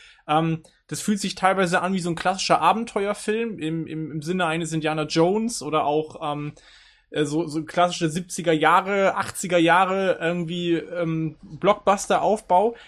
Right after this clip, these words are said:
Und dann ist aber dieses, dieses Finale ist dann für mich so der größte Kompromiss,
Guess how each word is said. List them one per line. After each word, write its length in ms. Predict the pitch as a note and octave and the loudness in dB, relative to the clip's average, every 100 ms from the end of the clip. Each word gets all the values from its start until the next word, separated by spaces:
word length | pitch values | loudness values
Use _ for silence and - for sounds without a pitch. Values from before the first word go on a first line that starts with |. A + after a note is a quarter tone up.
| - | -8
Und 140 | E3 | -2
dann 100 | F#3 | 0
ist 120 | A#3 A3 | 0 0
aber 120 | G3+ | -2
dieses, 440 | F#3 F#3+ E3 - _ | -2 -6 -6 -10 _
dieses 300 | E3+ F3 E3 | -10 -8 -10
Finale 800 | - F#3 F#3 G#3+ C#4 G#3+ A#3+ C#4 - | -6 -2 0 2 4 4 4 2 -6
ist 220 | F3+ - | -10 -6
dann 100 | F#3 | -6
für 140 | F#3+ | -2
mich 180 | G3 A3 | -4 -4
so 80 | G3 | -4
der 140 | F#3 | -6
größte 520 | E3+ D#3+ B3 D#4+ D#4 | -4 0 4 4 2
Kompromiss, 920 | G#3+ G#3+ G#3 - F#3 G3 C#4 D4+ - | -4 -2 -2 -2 -2 0 -2 -4 -10